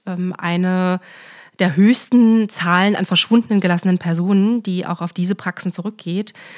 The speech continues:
Es gibt Vergewaltigungen, ähm, in diesen Lagern, die quasi zum Alltagsphänomen gehören, über die man nur noch spricht, wenn es dabei zu Toten kommt. Diese Lager setzen sich zum Teil fort bis zweitausendsechzehn, siebzehn. Also die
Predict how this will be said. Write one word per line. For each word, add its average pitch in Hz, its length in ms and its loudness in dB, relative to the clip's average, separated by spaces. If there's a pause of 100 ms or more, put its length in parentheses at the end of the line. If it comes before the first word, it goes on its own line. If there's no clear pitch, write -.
(200)
Es - 160 -6
gibt - 220 -6
Vergewaltigungen, 196 880 -2
ähm, 190 300 -8
in 190 220 -4
diesen 196 420 -2
Lagern, 190 500 0
die 185 320 -4
quasi 180 460 -4
zum 180 180 -6
Alltagsphänomen 160 720 -2
gehören, 160 300 -4
über 160 140 -6
die 185 120 -4
man 190 240 2 (320)
nur 208 160 6
noch 226 160 4
spricht, - 560 -6
wenn 175 120 -2
es 175 120 -6
dabei 175 260 -4
zu 170 320 -8
Toten 202 420 -8
kommt. 233 460 -4 (840)
Diese 208 260 0
Lager 196 340 2
setzen 202 320 -2
sich 208 480 -4 (300)
zum 190 240 0
Teil 202 380 0
fort - 480 -2
bis - 260 -6
zweitausendsechzehn, 180 840 -2
siebzehn. 202 480 -4
Also 170 160 -6
die 170 140 -10